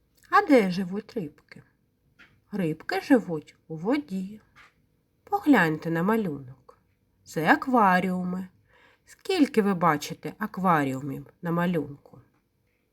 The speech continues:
Вірно, два. Погляньте на картинку.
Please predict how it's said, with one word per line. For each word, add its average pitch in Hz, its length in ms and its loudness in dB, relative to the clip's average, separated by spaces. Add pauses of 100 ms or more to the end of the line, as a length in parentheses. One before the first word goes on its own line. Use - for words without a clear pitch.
(260)
Вірно, 165 560 -2 (260)
два. 143 640 -4 (1000)
Погляньте 190 600 2
на 202 140 -2
картинку. 254 640 -6